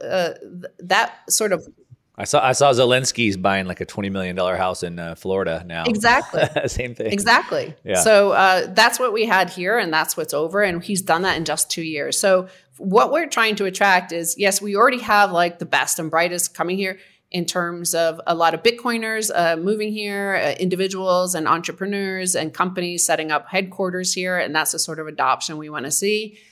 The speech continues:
Speaker 1: Um, you know, there is a pretty easy path to, uh, re-, certainly residency here. Um, it doesn't cost much, and it's pretty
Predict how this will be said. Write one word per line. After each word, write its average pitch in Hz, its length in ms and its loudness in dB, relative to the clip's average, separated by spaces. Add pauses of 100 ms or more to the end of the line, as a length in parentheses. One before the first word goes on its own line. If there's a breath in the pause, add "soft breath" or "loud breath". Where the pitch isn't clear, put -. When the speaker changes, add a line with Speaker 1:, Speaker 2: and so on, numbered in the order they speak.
(280 soft breath)
Speaker 1:
Um, 147 640 -4 (380)
you 170 80 -2
know, 160 100 0
there 165 200 2
is 170 140 0
a - 180 -6 (400)
pretty 170 400 -4
easy 196 340 0
path 180 500 0 (120)
to, 160 640 -6 (280 soft breath)
uh, 151 200 4
re-, 131 180 0 (160)
certainly 190 340 2
residency 170 800 0
here. 156 520 -4 (260 loud breath)
Um, 160 280 -4
it 170 140 -4
doesn't 170 320 0
cost 180 320 2
much, 208 300 -2
and 165 180 -4
it's - 100 -10
pretty 160 300 -4